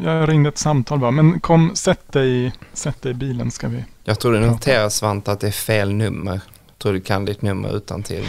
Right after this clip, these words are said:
Speaker 1: <laughs> Ja. Så var det kanske.
Speaker 2: <laughs> Hon öppnar bakdörren, eh, till en bil och, eh, lägger in en, eh, ehm, Ikea-kasse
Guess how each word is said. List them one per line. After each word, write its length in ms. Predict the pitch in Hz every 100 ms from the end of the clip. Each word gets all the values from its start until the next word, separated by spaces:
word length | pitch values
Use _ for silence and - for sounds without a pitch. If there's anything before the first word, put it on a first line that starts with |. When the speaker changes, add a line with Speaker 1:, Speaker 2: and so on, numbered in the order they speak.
| 185
Speaker 1:
<laughs> 140 | 165 -
Ja. 120 | - - - - - - - - - - - - - - -
Så 200 | - 151
var 160 | 131
det 60 | 120 -
kanske. 1040 | - - - - - - 143 - 165 - 135 - - - - - - - - - - - -
Speaker 2:
<laughs> 0 |
Hon 160 | 120 123
öppnar 260 | 135 120
bakdörren, 880 | 117 120 131 - 101 98 104 113 110
eh, 180 | 110 110 -
till 220 | - 107
en 140 | 107 107
bil 340 | 110 95 98
och, 600 | - 101 95 - - -
eh, 420 | 73 73 - - 113 117
lägger 340 | 107 101 107
in 280 | 107 104 104
en, 320 | 104 104 104
eh, 280 | - 101 - - - - _ _ _ _ -
ehm, 720 | 107 104 95 90 - 78 98 _ _ _ _ _ _ _ - _
Ikea-kasse 840 | - 104 117 113 101 - 71 - 92